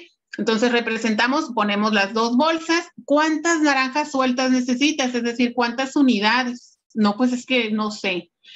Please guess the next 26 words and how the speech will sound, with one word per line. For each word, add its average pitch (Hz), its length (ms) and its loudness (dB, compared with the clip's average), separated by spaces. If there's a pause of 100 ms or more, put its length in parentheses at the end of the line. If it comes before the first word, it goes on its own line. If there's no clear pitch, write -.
(320)
Que, - 160 -2
a 233 140 4
ver, 247 180 2
fíjate 294 400 -2
el 254 160 4
número 285 380 2
que 247 80 -2
está 226 200 -4
en 220 80 2
las 220 220 -2
unidades. 226 640 0
¿Qué 247 120 2
número 247 440 4
es? 247 160 0
Es 226 140 -2
un 247 160 2
cero. 277 340 0
¿El 226 120 -2
cero 262 280 0
qué 247 260 2
es? - 240 -8 (100)
Nada. 202 520 -2 (100)
Pues 320 220 0
entonces 262 460 0
no 294 120 4
necesitas - 600 -4